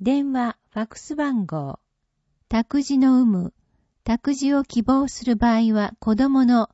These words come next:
氏名、振り仮名、年齢を書いて、男女共同参画プラザ講座係、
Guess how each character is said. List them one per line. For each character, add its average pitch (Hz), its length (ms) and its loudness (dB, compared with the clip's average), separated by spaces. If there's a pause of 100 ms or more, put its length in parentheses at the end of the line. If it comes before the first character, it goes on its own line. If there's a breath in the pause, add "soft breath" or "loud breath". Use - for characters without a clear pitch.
(380)
氏 - 260 -4
名、 202 320 2
振 208 140 -2
り 226 160 2
仮 233 160 2
名、 208 200 0
年 269 300 2
齢 277 220 0
を 254 200 2
書 233 100 0
い 185 140 0
て、 156 300 -10 (720)
男 247 380 0
女 208 160 0
共 277 280 0
同 269 220 0
参 262 260 -2
画 254 300 -4
プ 247 140 -4
ラ 214 160 2
ザ 165 320 -4
講 247 180 0
座 240 160 0
係、 208 540 -2